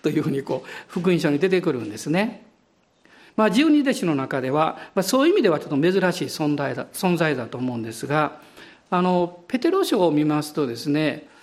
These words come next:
どうも奥さんもえー、まあ、ずっとだったかどうかわかりませんけれども、ペテロと同伴して福音宣教に関わったようです。えー、そして、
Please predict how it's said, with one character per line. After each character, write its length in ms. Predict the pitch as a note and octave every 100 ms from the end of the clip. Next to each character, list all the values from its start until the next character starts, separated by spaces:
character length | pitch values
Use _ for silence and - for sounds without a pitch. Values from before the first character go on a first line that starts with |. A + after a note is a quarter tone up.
| - _ _
ど 160 | F3+ C#4
う 20 |
も 200 | B3+ B3+
奥 140 | -
さ 200 | - E4+
ん 140 | C#4+ C4
も 440 | D4+ C#4+ D3+ - - _ -
え 480 | D3 C#3 C3+ C#3 -
ー、 20 |
ま 80 | E3+
あ、 20 |
ず 140 | D3+ E4+
っ 20 |
と 160 | - D#4+
だ 100 | G3
っ 60 |
た 100 | F3+
か 80 | D#3+
ど 120 | D3
う 20 |
か 60 | C#3+
わ 60 | C3+
か 100 | C#3+
り 60 |
ま 120 | C#3
せ 140 | C3 C3
ん 60 |
け 120 | B2+ B2
れ 80 |
ど 100 | A#2
も、 380 | C3 G3 A3+ - - _
ペ 120 | -
テ 100 | F#3
ロ 140 | E3+ C3+
と 120 | C3+
同 220 | C#3+ F3+
伴 220 | F#3 G#3+
し 100 | A3
て 220 | - B3+ G3
福 220 | - A3
音 120 | G#3+
宣 260 | - F#3 D3
教 100 | C3+
に 100 | B2
関 300 | F3+ F3 C4+
わ 60 |
っ 60 | C#4+
た 120 | C3+
よ 140 | A#2
う 40 | A2
で 100 | -
す。 260 | - - _ _ _ _ _ _ _ -
え 140 | E3+
ー、 20 | E3+
そ 160 | G#3
し 100 | G3+
て、 440 | - G#3 - -